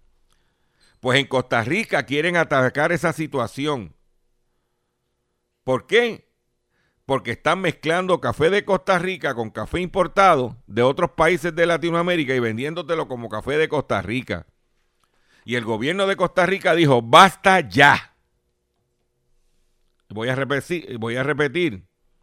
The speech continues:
Garantiza el origen del café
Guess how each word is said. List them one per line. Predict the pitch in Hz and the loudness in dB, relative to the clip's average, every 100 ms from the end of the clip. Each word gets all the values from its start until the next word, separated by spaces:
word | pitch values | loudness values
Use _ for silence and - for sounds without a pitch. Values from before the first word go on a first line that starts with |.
| _ _ _ _ _ _ _ _ _ _ _ _ _ _ _ _ _ _ _ _ _ _ _ _ _ _ _ _ _ _ _ - - | _ _ _ _ _ _ _ _ _ _ _ _ _ _ _ _ _ _ _ _ _ _ _ _ _ _ _ _ _ _ _ -20 -8
Garantiza | 113 151 147 139 185 208 - 180 | 2 4 4 2 -4 -4 0 2
el | 151 | 4
origen | 135 165 180 180 | 2 0 0 2
del | 165 139 | 2 2
café | - 110 - 117 98 | 0 -2 -2 -8 -8